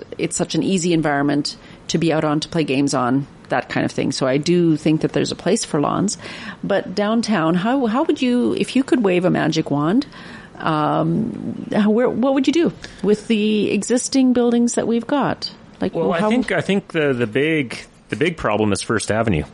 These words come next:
Speaker 2: with the rail, the C N rail yard.
Speaker 1: Yes.
Speaker 2: So I think we gotta do, we gotta magically get some beautiful trees growing along there. I would do
Speaker 1: They've got some there now.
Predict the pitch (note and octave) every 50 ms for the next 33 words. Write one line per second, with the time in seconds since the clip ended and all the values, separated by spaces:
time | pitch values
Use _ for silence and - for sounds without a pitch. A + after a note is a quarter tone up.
0 | - - - - - - - - - - - - - - A2+ G#2+ G2+ - G#2+ G2+
1 | G#2+ G#2+ G#2+ G#2+ G#2 G#2 - - A#2+ A2+ G#2+ G2 G2 F#2+ G2 G#2 G#2 F#2+ E2 D2+
2 | D2 - - E3 - - D#3 D3+ - - - - - - - B2 A2 G#2+ G#2 G2+
3 | G2+ G2+ G2+ G2+ G#2+ A#2+ B2 - C3 B2 - B2+ A2+ G#2 A2+ A2 G#2+ G#2 G2 G#2+
4 | G#2+ G#2 G#2 G2+ G2 G2+ G#2+ - A2+ G#2 G2 A2 G#2 G#2 G2 G2 - - - -
5 | B2 A#2 A#2+ A#2 A2+ B2 - - A#2+ A2+ A2 A2 G#2+ - - - - - - -
6 | - A#2 A2+ - - A2+ G#2 G2 G2 G#2+ A2+ A2+ - A#2 - - - A#2 A2+ A2+
7 | A2+ - A#2+ A#2 A#2+ A#2+ B2 B2 B2 A#2+ B2 D3+ D3 C3 A2+ A2 G#2+ G#2+ G2+ G#2+
8 | G#2+ G#2 G#2 G2+ G2+ G2 F3+ F3+ - - C4+ E4 - - - C4+ C#4+ C#4 A#3 G3
9 | E3 D3 C#3 C#3 C#3 A#2+ - - - A3